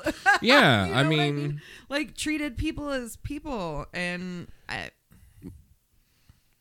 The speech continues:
Speaker 2: Yeah, and as he made his way through,
Speaker 1: <sighs>
Speaker 2: a lot of times he would find black families to stay with as he traveled around and told, you know, s-, their stories as well, and,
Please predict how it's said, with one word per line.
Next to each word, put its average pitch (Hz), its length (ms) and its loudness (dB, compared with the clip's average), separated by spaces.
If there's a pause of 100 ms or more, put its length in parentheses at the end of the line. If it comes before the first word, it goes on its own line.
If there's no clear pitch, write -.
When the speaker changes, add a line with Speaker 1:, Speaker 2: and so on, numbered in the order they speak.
(300)
Speaker 2:
Yeah, 196 200 4
and 123 200 2
as 143 240 2
he 143 120 2
made 123 260 0
his 117 260 0
way 110 200 2
through, 113 340 2
Speaker 1:
<sighs> 92 40 2
Speaker 2:
a - 20 2
lot 107 220 4
of 107 80 0
times 101 440 0
he 104 180 0
would 98 260 0
find 98 400 0
black 92 300 -2
families 92 560 -2
to 95 180 0
stay 95 340 0
with 85 420 -2
as 90 180 -2
he 90 120 -2
traveled 90 640 0
around 95 600 0
and 85 300 -4 (400)
told, 95 500 0 (420)
you 117 120 0
know, 90 160 0
s-, - 180 -4 (180)
their 98 280 0
stories 87 480 0
as 85 140 -4
well, 80 460 -2
and, 80 220 -8